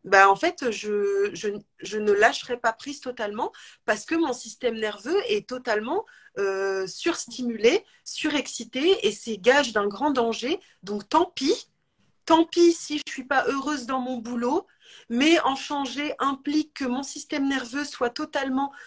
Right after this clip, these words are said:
surexcité. Donc, recevoir des informations de ma conscience supérieure pendant une séance d'hypnose transpersonnelle qui m'aiderait à aller de l'avant, qui me transmettrait des conseils sur, euh, quelle voie entreprendre,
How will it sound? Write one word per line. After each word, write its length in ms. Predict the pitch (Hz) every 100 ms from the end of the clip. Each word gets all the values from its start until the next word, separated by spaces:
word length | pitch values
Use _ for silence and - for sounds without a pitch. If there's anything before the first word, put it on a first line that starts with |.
| -
surexcité. 960 | - - 339 330 - - 254 269 349 - _ _ -
Donc, 260 | 233 247
recevoir 640 | 233 330 - 302 269 302 294
des 220 | 254 240
informations 640 | 277 - 277 262 269 294
de 60 | 269
ma 120 | 247
conscience 420 | 254 254 262 254
supérieure 480 | - - 254 262 -
pendant 240 | 254 254
une 80 | 254
séance 320 | 254 254 247
d'hypnose 340 | 226 247 254 247
transpersonnelle 840 | - 247 254 247 - 247 254 254
qui 180 | - 240
m'aiderait 560 | 233 254 233 240 269 269 - - -
à 80 | 233
aller 260 | 240 254
de 80 | 247
l'avant, 420 | 247 240 247 262
qui 180 | 269 247
me 100 | 220
transmettrait 580 | - 262 - 254 - 262
des 140 | 254
conseils 480 | 254 240 - 269 262
sur, 460 | 254 - 269 262 - _ - -
euh, 100 | 220
quelle 280 | - 277 247
voie 360 | 247 269 262
entreprendre, 840 | 254 247 262 254 - 277 277 247